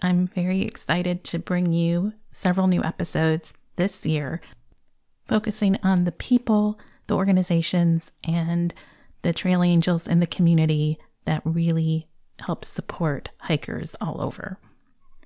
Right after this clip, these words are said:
Today, I am bringing you Jackie from the Girls Trip Adventure Co.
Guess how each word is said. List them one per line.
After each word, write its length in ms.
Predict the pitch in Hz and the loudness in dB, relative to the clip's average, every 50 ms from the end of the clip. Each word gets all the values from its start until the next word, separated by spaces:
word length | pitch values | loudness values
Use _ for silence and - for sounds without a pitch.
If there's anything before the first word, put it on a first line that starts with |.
| _ - - - - - - - | _ -20 -20 -20 -20 -20 -16 -4
Today, 400 | - - 190 202 202 214 233 - | -2 0 2 4 4 4 2 2
I 80 | - 170 | 2 2
am 140 | 160 151 | 0 0
bringing 260 | 147 156 156 156 151 147 | 0 2 2 4 4 4
you 80 | 143 | 2
Jackie 560 | 143 - - 147 139 151 - - 214 226 233 | 0 0 -2 -4 -4 -4 -2 0 2 2 2
from 180 | 226 - - 160 | 0 0 0 0
the 120 | 143 147 | 0 0
Girls 340 | - - 165 156 160 156 - | -2 -2 -2 0 0 -2 -4
Trip 240 | - - 165 - 160 | -6 -6 -6 -6 -6
Adventure 440 | 143 156 - 156 160 - - 208 190 | -8 -6 -2 -2 -2 0 0 -2 -2
Co. 380 | - 190 190 185 185 185 196 | 0 0 2 2 4 2 2